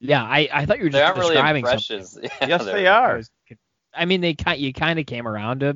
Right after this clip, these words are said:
Speaker 1: making it a, an impression,
Speaker 3: Yeah,
Speaker 1: but
Speaker 3: I
Speaker 1: at first
Speaker 3: said,
Speaker 1: it was
Speaker 3: "Who,
Speaker 1: con-
Speaker 3: who, who am I?"
Speaker 1: Yeah, at the end you just <laughs> kinda said, "Who am I?" But yeah.
Speaker 3: Yeah, that's
Speaker 1: Um,
Speaker 3: an, that's an impression. That means I was
Speaker 1: no, that's
Speaker 3: impersonating
Speaker 1: fair.
Speaker 3: somebody.
Speaker 1: You're right.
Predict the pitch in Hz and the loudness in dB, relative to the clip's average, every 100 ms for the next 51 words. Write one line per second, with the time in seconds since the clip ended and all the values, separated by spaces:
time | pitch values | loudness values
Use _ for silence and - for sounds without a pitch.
0 | 135 147 139 147 147 143 135 _ 151 147 | -6 -10 -8 -6 -4 -4 -6 _ -8 -6
1 | 143 143 147 156 117 120 - 123 110 104 | -2 -2 0 0 0 -2 0 -2 0 -8
2 | 113 - 139 - 113 139 151 104 69 _ | -10 -10 -12 -12 -12 -10 -8 -10 -10 _
3 | _ _ _ _ _ _ _ _ _ _ | _ _ _ _ _ _ _ _ _ _
4 | _ _ 202 117 104 143 165 143 127 - | _ _ 0 0 4 4 6 4 0 -2
5 | - 143 135 - - _ 139 127 127 98 | -2 -4 -4 -4 -6 _ 0 2 0 -4
6 | - 110 127 104 _ 123 170 143 - 127 | -6 -2 -2 -4 _ -10 -8 -8 -4 0
7 | 123 110 110 _ _ 101 98 107 92 107 | 0 -4 -12 _ _ -12 -12 -14 -10 -10
8 | 110 80 76 - 87 87 85 80 76 78 | -10 -12 -14 -14 -14 -10 -6 -8 -8 -6
9 | 160 143 151 76 101 _ 151 139 143 123 | -4 -4 -4 -14 -14 _ -16 -8 -8 -8